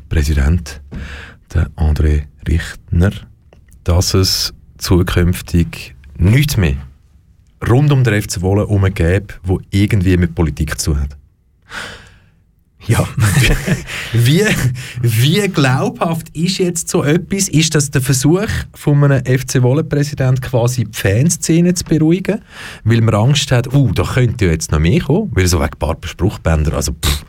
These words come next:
Speaker 1: ja. In den Medien ist ja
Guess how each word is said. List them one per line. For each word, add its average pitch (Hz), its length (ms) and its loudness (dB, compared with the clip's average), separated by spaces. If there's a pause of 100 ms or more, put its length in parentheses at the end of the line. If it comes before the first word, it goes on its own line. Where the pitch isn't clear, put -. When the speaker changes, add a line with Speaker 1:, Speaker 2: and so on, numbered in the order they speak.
(480)
Speaker 1:
ja. 95 300 2 (300)
In 113 100 0
den 110 140 2
Medien 135 480 2
ist - 240 -2
ja 107 180 0